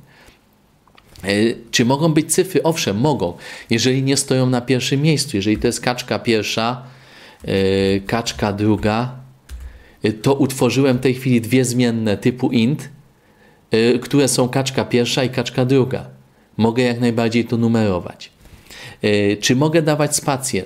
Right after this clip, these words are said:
No nie. Język musi wiedzieć, gdzie się zaczyna zmienna, gdzie się kończy i ona się kończy zawsze na białym znaku, czyli na, na spacji, na enterze, na czymś takim, na tabulatorze. Więc to muszą być znaki i cyfry.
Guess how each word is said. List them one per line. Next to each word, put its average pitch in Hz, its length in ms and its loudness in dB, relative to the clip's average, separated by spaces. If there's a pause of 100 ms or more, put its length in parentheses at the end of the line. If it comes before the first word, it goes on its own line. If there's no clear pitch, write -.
(140)
No 117 140 2
nie. 113 480 0 (420)
Język 123 380 2
musi 123 320 2
wiedzieć, 123 460 0
gdzie 110 220 -2
się 113 160 0
zaczyna 117 440 0
zmienna, 113 380 0
gdzie 107 160 0
się 104 140 -2
kończy 113 520 0 (440)
i 131 140 2
ona 123 260 0
się 123 340 0 (160)
kończy 113 320 0
zawsze 101 360 -2
na 104 140 -2
białym 107 400 0
znaku, 107 640 -2
czyli 101 320 -4
na, 95 320 -4
na 92 180 -6
spacji, 101 520 -4
na 90 220 -4
enterze, 92 680 -4
na 90 120 -6
czymś - 280 -12
takim, - 320 -14
na 98 80 -6
tabulatorze. 98 720 -4 (1000)
Więc 107 200 -2
to 139 140 2
muszą 147 240 2
być 127 260 0
znaki 131 760 -2 (220)
i 120 120 2
cyfry. 139 640 0